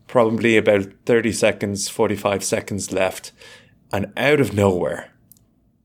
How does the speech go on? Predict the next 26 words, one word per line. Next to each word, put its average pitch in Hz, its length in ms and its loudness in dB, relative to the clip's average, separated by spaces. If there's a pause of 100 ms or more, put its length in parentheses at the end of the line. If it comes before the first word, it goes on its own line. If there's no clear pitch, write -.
(440)
Georgian 110 420 2
goalkeeper 98 800 0
Zurab 104 460 4
Tsintadze 95 760 -4 (180)
sprints - 580 0
out 98 120 4
of 92 80 -2
his 85 120 -2
goal, 87 480 -2 (600)
intercepts 117 1120 -2 (300)
the - 100 -6
fast 110 460 -2
break 95 460 -2 (160)
pass - 560 -2 (640)
from 123 540 0
the 95 340 0
Bosnian, 90 680 -2 (340)
uh, 90 400 -2
winger, 95 520 -2 (760)
gets 139 260 0
the 107 80 2
ball, 98 380 2
and 95 100 -6
he's 92 160 -6
not 104 200 0
done. 80 200 0